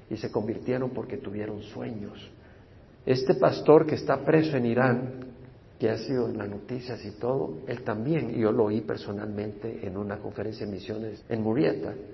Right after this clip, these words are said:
y está preso, lo han maltratado hasta que se muere. Han traído el caso a las Naciones Unidas, lo han traído al presidente Obama,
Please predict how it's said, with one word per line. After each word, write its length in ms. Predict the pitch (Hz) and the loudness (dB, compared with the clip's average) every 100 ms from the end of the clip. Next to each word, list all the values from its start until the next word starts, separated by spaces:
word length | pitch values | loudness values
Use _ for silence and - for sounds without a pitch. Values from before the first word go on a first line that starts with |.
| - - | -18 -10
y 60 | 95 | -8
está 280 | 87 101 98 - - | -6 -8 -10 -12 -2
preso, 420 | 147 156 151 80 - | -2 0 -6 -8 -8
lo 80 | 104 | -4
han 100 | 110 | -2
maltratado 600 | 113 101 - - 135 131 | -4 -4 -8 -4 -2 -2
hasta 200 | 92 107 | -4 -8
que 100 | - | -8
se 120 | - 90 | -10 -8
muere. 420 | 101 156 147 - - - - - - | -4 -2 -2 -6 -10 -16 -20 -20 -10
Han 100 | 110 | -8
traído 280 | 104 101 101 | -4 -2 -2
el 80 | |
caso 240 | 98 104 104 | -4 -6 -4
a 40 | |
las 140 | 98 95 | -8 -10
Naciones 360 | 95 101 98 95 | -12 -10 -10 -10
Unidas, 420 | 95 151 151 104 95 - - - - - - | -2 2 2 0 -6 -12 -16 -20 -20 -14 -10
lo 60 | |
han 100 | 95 | -8
traído 320 | - 98 98 | -6 -4 -2
al 80 | 101 | -4
presidente 600 | - 104 - 95 95 - | -4 -8 -6 -6 -6 -4
Obama, 440 | 104 147 165 117 | 0 2 2 0